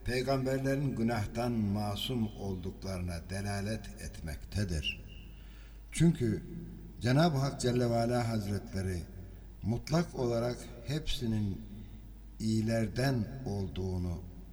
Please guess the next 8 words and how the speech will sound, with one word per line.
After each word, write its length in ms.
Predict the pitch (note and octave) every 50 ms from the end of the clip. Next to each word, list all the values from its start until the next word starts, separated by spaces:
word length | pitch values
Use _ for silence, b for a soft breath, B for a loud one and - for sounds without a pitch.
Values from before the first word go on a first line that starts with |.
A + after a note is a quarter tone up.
| -
hükmetmiştir. 960 | C#3+ D#3+ D#3 - - D#3+ - - - - - - - - - - - - - - - - - - - - - - - - - - - - - - - - - - - - - - - - - - - - - - - - - - - - - - - - - - - - - - - - - - - - - - - - - B B B B B B B B B B B B B B B - - - - - - -
Buna 200 | B2 D3 F#3 G3+
mukabil 560 | G3 E3+ D3 - D3 C#3 C3+ C3 C3+ C#3+ C#3 C#3+ - - - - - - - - - - - - - - - -
mümin 480 | G2 A2+ B2 B2+ B2+ C#3 D3+ C#3+ C3
ile 520 | A#2 - - A2 G#2+ G#2 G2+ G2 F#2+ - - G2+ - - - F#2 E2
münkirin 840 | E2 G2+ A#2 A#2 G#2+ - - B2 A#2+ B2 C3+ C#3+ C3+ A#2+ A2 - - - - - - - - - - - - - -
akıbeti 720 | F#2 G2 G2 F#2+ F#2 - G2+ G2 F#2+ G2 G2 F#2 A#2 B2 -
de 300 | C3 B2 A#2+ A#2+ B2